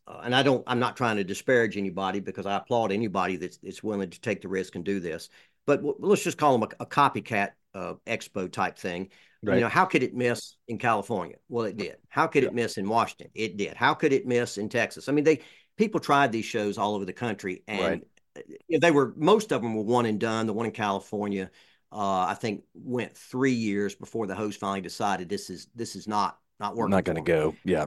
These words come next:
Speaker 1: But, but there's a reason for that, and it comes down to demographics,
Speaker 2: Mm-hmm.
Speaker 1: and, and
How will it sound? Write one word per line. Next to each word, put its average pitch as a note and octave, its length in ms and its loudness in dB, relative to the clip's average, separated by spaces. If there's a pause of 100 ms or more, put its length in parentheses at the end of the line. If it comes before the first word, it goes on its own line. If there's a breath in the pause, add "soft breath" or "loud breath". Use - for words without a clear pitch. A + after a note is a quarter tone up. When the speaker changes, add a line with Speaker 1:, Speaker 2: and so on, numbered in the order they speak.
(420)
Speaker 1:
But, F3+ 200 0
but G3+ 100 4
there's G#3+ 180 8
a G#3+ 40 2
reason G#3 380 2
for G2 120 -14
that, - 280 -12 (340)
and D3+ 80 2
it - 120 -4
comes G3 300 2
down C3 400 2
to A2 400 2 (600)
demographics, A2 1000 2 (240)
Speaker 2:
Mm-hmm. F2+ 160 0
Speaker 1:
and, G2 460 0
and G2 180 -10